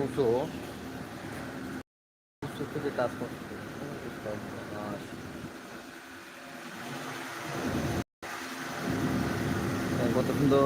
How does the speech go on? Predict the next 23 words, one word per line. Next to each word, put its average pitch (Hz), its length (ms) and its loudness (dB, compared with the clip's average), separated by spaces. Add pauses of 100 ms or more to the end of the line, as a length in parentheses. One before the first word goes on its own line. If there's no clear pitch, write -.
(120)
তো 131 120 8
ফিনিশিং 123 400 0
করছে। 113 260 0 (840)
এই 120 100 6
যে 113 140 6
দেখুন, 107 240 4 (880)
এই 127 120 8
যে 131 140 8
গাড়ি, 131 200 6 (1300)
আর 113 180 6
এই 110 100 6
যে 110 140 8
গাড়ি 107 240 8
দেখুন, 98 240 2 (240)
এই 110 100 4
যে 113 140 8
গাড়ির 120 260 6 (140)
সাহায্যে, 135 420 10 (1000)
এই 120 120 8
গাড়ির 123 280 8
সাহায্যে 139 400 8 (160)
ফিনিশিং 113 400 -4
করছে। 92 300 -4